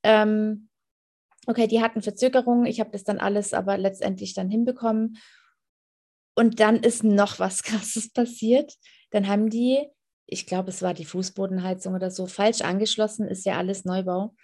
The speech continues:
Und, ähm, dann hatte ich in meinem Laden einen Wasserschaden. Letztendlich mussten dann wirklich die Hälfte der Wände alle wieder rausgerissen werden, alles trockengelegt werden. Hieß nochmal später. Aber was soll ich sagen? Juhu,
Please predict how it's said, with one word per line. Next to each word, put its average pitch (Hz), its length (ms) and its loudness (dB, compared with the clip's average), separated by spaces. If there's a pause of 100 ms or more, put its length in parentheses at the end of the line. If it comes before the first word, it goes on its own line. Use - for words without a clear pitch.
(360)
Und, 196 580 2
ähm, 180 640 -4 (240)
dann 190 160 -2
hatte 185 180 -8
ich 185 140 -14
in 180 120 -6
meinem 175 200 -8
Laden 180 260 -8
einen 196 100 -6
Wasserschaden. 185 640 -12 (1200)
Letztendlich 214 440 0
mussten 202 260 -4
dann 190 140 -2
wirklich 196 280 -8
die 208 80 -4
Hälfte 202 260 0
der 202 120 -4
Wände 185 220 0
alle 196 180 -2
wieder 208 160 -2
rausgerissen 185 600 -8
werden, 214 260 -4
alles 196 260 -4
trockengelegt 185 600 -8
werden. 190 380 -4 (320)
Hieß - 440 -10
nochmal 190 400 -4
später. 165 540 -6 (580)
Aber 220 640 6
was - 200 0
soll - 240 2
ich - 120 -6
sagen? 359 520 0
Juhu, 320 580 4